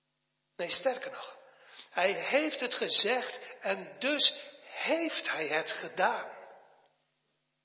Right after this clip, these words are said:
En wat geeft dat deze man?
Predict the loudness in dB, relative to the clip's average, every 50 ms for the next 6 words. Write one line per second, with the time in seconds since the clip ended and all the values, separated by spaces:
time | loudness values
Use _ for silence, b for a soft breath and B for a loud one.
0 | _ _ _ _ _ _ _ _ _ _ _ _ _ _ _ _ _ _ _ _
1 | _ _ _ _ _ -2 0 2 2 0 0 0 0 0 0 0 -2 -4 -4 -4
2 | -4 -2 -2 -2 -2 0 0 0 -2 -2 -4 -4 -4 -4 -4 -6 -8